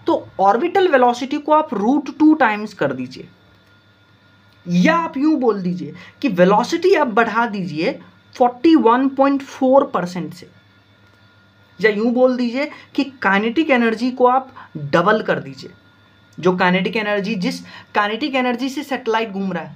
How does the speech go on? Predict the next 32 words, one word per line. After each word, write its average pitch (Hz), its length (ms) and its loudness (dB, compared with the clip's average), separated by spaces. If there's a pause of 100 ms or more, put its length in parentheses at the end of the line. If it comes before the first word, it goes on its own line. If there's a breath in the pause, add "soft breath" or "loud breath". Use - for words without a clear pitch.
उस 202 100 -8
kinetic 214 420 -2
energy 240 260 -2
को 254 100 0
double 247 260 4
कर 247 180 0
दीजिए, 233 240 -10 (380 loud breath)
या 247 80 4
यूँ 262 260 4
बोल 240 240 4
दीजिए 247 240 -4
कि 285 140 -6
kinetic 233 520 -2
energy 233 340 -4
को 269 180 -4
increase 226 560 0
कर 240 180 -4
दीजिए 208 260 -6
हंड्रेड 185 500 -4
परसेंट, 143 440 -12 (1300)
या 180 340 0 (1080 soft breath)
extra 330 480 0
energy 294 380 4
दे 254 160 0
दीजिए 233 480 -6
जो 226 160 2
उसकी 240 200 -4
kinetic 220 420 -2
energy 220 300 0
के 233 120 2
बराबर 170 400 2
है, - 140 -14